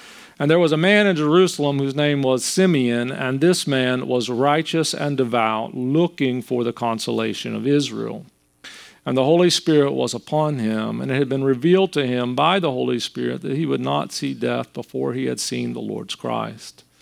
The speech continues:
And he came in the Spirit in, into the temple.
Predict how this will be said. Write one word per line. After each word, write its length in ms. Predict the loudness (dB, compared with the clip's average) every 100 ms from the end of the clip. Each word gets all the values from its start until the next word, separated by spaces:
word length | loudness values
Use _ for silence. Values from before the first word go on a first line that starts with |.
| -20 -20 -20 -20 -20 -6
And 100 | 0
he 80 | 0
came 340 | 2 2 2
in 300 | 2 2 4
the 100 | 4
Spirit 760 | 2 4 6 6 6 4 0 -14 -20 _ -2
in, 500 | 0 0 -4 -16 -4
into 540 | 2 2 2 4 4
the 120 | 4
temple. 560 | 2 0 0 -2 -8 -8